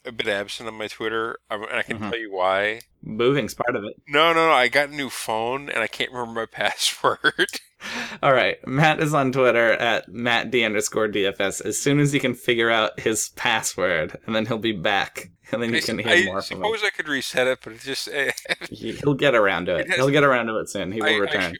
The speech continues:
Speaker 1: no, I really should. I, I, I enjoy the Twitter machine, and I miss
Speaker 2: Yeah.
Speaker 1: it. So.
Speaker 2: Yeah, that should do it for us. Uh, thanks for listening. Make sure to check out some of the other podcasts here on the Fangraphs Network. There's a bunch of good ones. Fangraphs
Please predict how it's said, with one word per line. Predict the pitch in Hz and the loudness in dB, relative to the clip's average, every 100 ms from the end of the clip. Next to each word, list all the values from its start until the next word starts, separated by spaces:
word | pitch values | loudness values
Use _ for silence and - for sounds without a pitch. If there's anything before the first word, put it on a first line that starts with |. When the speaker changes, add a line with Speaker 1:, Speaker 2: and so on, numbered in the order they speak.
| - | -4
Speaker 1:
no, | 139 | 0
I | 139 | 0
really | 139 135 107 | 0 -2 -2
should. | - 101 87 | -4 -4 -4
I, | 95 113 - | -6 -10 -6
I, | 120 113 | -4 -2
I | 127 | 0
enjoy | 135 123 113 | -2 0 -4
the | 110 | -4
Twitter | - 104 | -6 -8
machine, | 92 87 90 85 90 | -8 -12 -12 -14 -16
and | 92 95 92 | -18 -14 -12
I | |
miss | 92 - | -12 -10
Speaker 2:
Yeah. | 90 82 | -8 -8
Speaker 1:
it. | - _ | -12 _
So. | - - _ | -20 -20 _
Speaker 2:
Yeah, | 147 123 - - | -2 -2 -4 -10
that | - 131 | -2 -2
should | 123 | 0
do | 123 | 2
it | 110 | 2
for | 117 113 | 2 0
us. | 110 - | 0 0
Uh, | 107 107 101 | 2 2 2
thanks | 143 | -2
for | 143 135 | 0 0
listening. | 139 160 165 | 0 -2 0
Make | 135 | -2
sure | - 123 | 0 0
to | 113 | 0
check | - 113 | -2 0
out | 110 | 0
some | - 110 | -2 -2
of | |
the | 101 | 0
other | 92 107 98 | 0 0 -2
podcasts | - 104 - 104 - | -2 -4 -4 -6 -4
here | 107 87 | -2 0
on | 95 | -2
the | 98 | -4
Fangraphs | - 101 92 90 - | -4 -4 -2 -4 -4
Network. | 101 - 101 - | -6 -2 -4 -4
There's | 101 95 | -6 -4
a | |
bunch | 95 90 92 | -4 -6 -4
of | |
good | 95 92 | -4 -4
ones. | 92 90 - | -4 -6 -8
Fangraphs | 98 95 85 90 | -8 -6 -4 -6